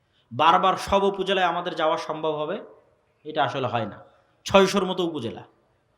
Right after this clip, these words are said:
জালসা উপজেলা প্রোগ্রামের মাস দুই তিন মাস, সত্তর আশিটা প্রোগ্রাম করলে ক্লান্ত হয়ে যাবেন, প্রতিদিন প্রোগ্রাম। তাহলে ছয়শো উপজেলায় কিভাবে যাবেন? তাহলে আমাদের সাথে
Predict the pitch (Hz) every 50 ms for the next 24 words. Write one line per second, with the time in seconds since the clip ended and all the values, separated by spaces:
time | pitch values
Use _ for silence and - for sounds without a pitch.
0 | _ _ _ _ _ _ _ _ _ _ _ _ - 123 156 160 180 180 175 -
1 | 208 196 185 - 180 180 180 185 185 185 185 185 185 170 175 185 185 196 190 170
2 | 170 165 170 - - - - - 135 147 175 175 170 160 151 139 113 98 - -
3 | - - - _ _ _ _ _ _ _ _ _ - - - 208 202 208 - 226
4 | 208 185 208 - 208 196 190 196 180 180 170 190 190 190 196 190 185 185 185 190
5 | 180 170 170 180 180 180 170 147 156 147 127 113 107 107 107 - 185 196 214 196
6 | 208 214 208 190 156 151 147 120 123 104 - - - - _ _ _ _ _ _
7 | _ _ _ _ _ _ _ _ _ _ _ _ _ _ _ _ _ _ _ _
8 | _ _ _ - 143 143 - - 175 170 170 - 170 156 156 160 160 160 151 151
9 | 147 147 156 160 165 160 151 143 127 131 127 - - - - - _ _ _ _
10 | _ _ _ _ _ _ _ _ _ _ _ _ _ _ _ _ _ _ _ _
11 | _ _ _ _ _ _ - 151 143 143 151 175 202 226 240 233 233 208 - 240
12 | 240